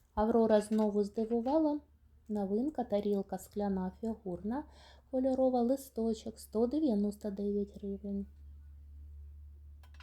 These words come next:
Салатник скляний, маленького розміру, діаметр сімдесят п'ять міліметрів, двадцять чотири.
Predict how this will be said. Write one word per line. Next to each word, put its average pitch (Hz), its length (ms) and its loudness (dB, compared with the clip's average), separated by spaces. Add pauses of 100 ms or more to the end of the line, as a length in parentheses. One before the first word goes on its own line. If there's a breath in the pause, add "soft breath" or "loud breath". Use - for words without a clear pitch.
(2500)
Салатник 214 640 2
скляний, 208 680 -2 (240)
маленького 196 640 0
розміру, 233 440 0
діаметр 196 500 0
сімдесят 208 560 -4
п'ять 190 280 -6
міліметрів, 262 500 -4
двадцять 208 520 -4
чотири. 196 640 -6